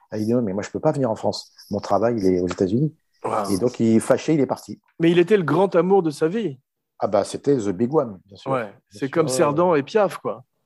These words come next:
Speaker 2: C'est le mythique.
Speaker 1: C'est ça. Ouais.
Speaker 2: Ouais, c'est beau.
Speaker 1: C'était,
Speaker 2: C'est vrai
Speaker 1: euh,
Speaker 2: que
Speaker 1: c'était,
Speaker 2: ça
Speaker 1: c'était épidermique.
Speaker 2: ça mériterait un film, c'est vrai, mais caster Gabin jeune, c'est pas évident. À part toi, je vois pas qui.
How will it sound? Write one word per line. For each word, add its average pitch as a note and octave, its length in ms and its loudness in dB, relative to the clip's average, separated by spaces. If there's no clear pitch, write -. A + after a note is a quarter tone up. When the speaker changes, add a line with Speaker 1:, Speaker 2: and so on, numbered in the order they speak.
Speaker 2:
C'est A#2 100 -8
le A2+ 100 -6
mythique. C#3 340 0
Speaker 1:
C'est A2 60 -2
ça. G#2+ 100 -4
Ouais. A2 240 -2
Speaker 2:
Ouais, - 200 -4
c'est A#2+ 60 -12
beau. D#3+ 140 0
Speaker 1:
C'était, A#2 180 -6
Speaker 2:
C'est A#2 60 0
vrai G#3 120 2
Speaker 1:
euh, A2+ 120 2
Speaker 2:
que A2+ 60 2
Speaker 1:
c'était, - 340 -8
Speaker 2:
ça C3 120 -6
Speaker 1:
c'était B2+ 280 -6
épidermique. A#2+ 760 -2
Speaker 2:
ça D#3+ 80 0
mériterait F3+ 380 2
un E3+ 100 2
film, A#3+ 180 -4
c'est E3 120 -4
vrai, F#3+ 120 2
mais E3+ 220 2
caster E3+ 340 -4
Gabin E3 300 -2
jeune, G#3 260 0
c'est - 140 -6
pas C3+ 140 -4
évident. C#3+ 440 -4
À C3 60 -12
part - 180 -8
toi, G#3 220 -2
je E3 60 -8
vois B2+ 120 -6
pas D3+ 120 -8
qui. A#2+ 280 -16